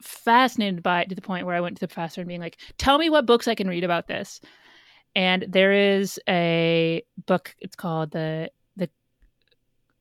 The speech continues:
Greco-Roman Magical Papyri and Translation. And basically all it is is different, like, scraps of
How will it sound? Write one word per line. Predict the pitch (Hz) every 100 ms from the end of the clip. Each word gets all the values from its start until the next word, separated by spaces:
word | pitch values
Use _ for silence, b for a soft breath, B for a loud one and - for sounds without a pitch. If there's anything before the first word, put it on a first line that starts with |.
| -
Greco-Roman | - 240 240 240 226 220 214 185
Magical | 175 180 - 190
Papyri | 190 - 196 175 175 170
and | 170
Translation. | - 190 - 180 185 - - - B B B B
And | 190 190
basically | 269 285 269 -
all | 220
it | 233
is | 208 208 185
is | 175 175 175 - - _ _ _ _ _ _ _ _ - 190
different, | 214 - 226 214 - _ -
like, | 202 - - _ -
scraps | - - 196 175 190 208 - -
of | - 185 175 180 175 165 -